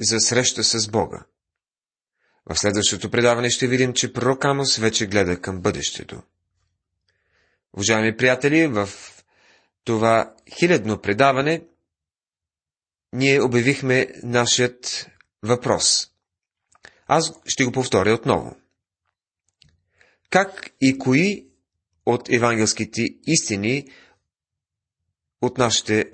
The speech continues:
радиопредавания са ви помогнали да укрепнете във вяра и познание на нашия Господ Исус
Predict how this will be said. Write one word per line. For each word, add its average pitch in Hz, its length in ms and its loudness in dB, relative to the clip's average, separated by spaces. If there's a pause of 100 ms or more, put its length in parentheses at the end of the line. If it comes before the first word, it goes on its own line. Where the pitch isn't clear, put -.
(100)
радиопредавания 120 1000 0
са - 180 0
ви 135 180 -2
помогнали 139 840 0
да 123 320 0
укрепнете 160 600 -2
във 139 200 -2
вяра 104 460 2
и 113 140 -8
познание 107 460 0
на 92 80 0
нашия 92 380 -2
Господ 123 600 -2 (240)
Исус 92 520 -4